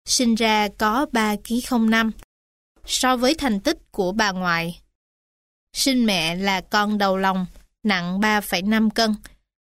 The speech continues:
cậu con là ba phẩy tám cân, còn cô út là bốn phẩy không năm cân, thì mẹ con mình quả là khiêm tốn. Con là con đầu lòng của bố mẹ,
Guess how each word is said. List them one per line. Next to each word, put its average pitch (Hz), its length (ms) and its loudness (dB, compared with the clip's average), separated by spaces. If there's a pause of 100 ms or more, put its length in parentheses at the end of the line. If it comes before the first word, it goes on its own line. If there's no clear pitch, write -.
(160)
cậu 202 200 2
con 233 300 0 (200)
là 214 300 0
ba 214 200 2
phẩy 185 240 -4
tám 214 280 -4
cân, 233 260 2 (640)
còn 196 440 2
cô 214 180 2
út 320 220 2 (240)
là 202 300 2
bốn 202 400 0
phẩy 185 300 -2
không 220 340 0
năm 214 200 2
cân, 220 280 0 (840)
thì 233 180 2
mẹ 202 220 2
con 233 300 2
mình 196 220 2 (240)
quả 185 280 2
là 233 220 -2
khiêm 214 300 -2
tốn. 214 300 0 (1120)
Con 247 300 2
là 220 140 2
con 214 280 0
đầu 208 160 2
lòng 190 300 0
của 190 180 -4
bố 208 180 2
mẹ, 190 420 -2